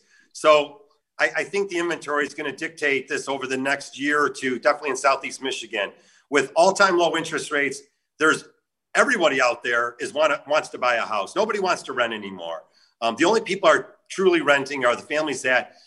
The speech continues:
don't have any of the funds together yet. Their job stability isn't great. So they're just in a situation where they're gonna,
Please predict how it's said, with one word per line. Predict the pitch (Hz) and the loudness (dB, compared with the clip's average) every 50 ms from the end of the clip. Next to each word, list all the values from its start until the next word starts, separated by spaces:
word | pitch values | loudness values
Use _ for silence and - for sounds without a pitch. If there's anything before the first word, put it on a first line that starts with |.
| _ _ - | _ _ -2
don't | 160 175 202 190 | 0 0 2 2
have | 160 180 180 147 160 | 2 0 0 0 0
any | 156 160 | -2 -2
of | 156 143 | -2 -4
the | 139 | -4
funds | - - 151 143 143 135 135 | -4 -2 -2 0 0 -2 -6
together | - 143 127 110 127 127 127 127 127 | -8 -10 -4 -2 0 0 0 0 -4
yet. | 127 123 123 120 120 120 117 - - _ _ _ _ _ _ | -2 0 2 2 2 2 0 -6 -14 _ _ _ _ _ _
Their | 131 127 127 | -2 0 0
job | 127 - 156 156 175 175 - | 0 2 2 2 2 0 -2
stability | - - 170 - 156 147 147 147 143 143 | -8 -8 -6 -4 -2 -2 -2 -2 -2 -2
isn't | 139 135 135 120 | -2 -2 -4 -6
great. | - - 120 120 113 113 113 110 113 - - _ _ _ _ | -6 -2 0 0 0 2 0 -4 -6 -12 -16 _ _ _ _
So | - - 117 | -6 -4 0
they're | 127 180 202 202 | 2 2 2 2
just | 208 185 - - | 0 -4 -4 -2
in | 170 151 | -2 -2
a | 131 | -2
situation | - - 143 - 135 131 135 135 131 - 135 127 | -4 -8 -10 -8 -2 0 2 2 2 0 0 0
where | 131 131 | 0 2
they're | 135 156 151 | 2 2 2
gonna, | 160 151 139 123 | 2 2 2 2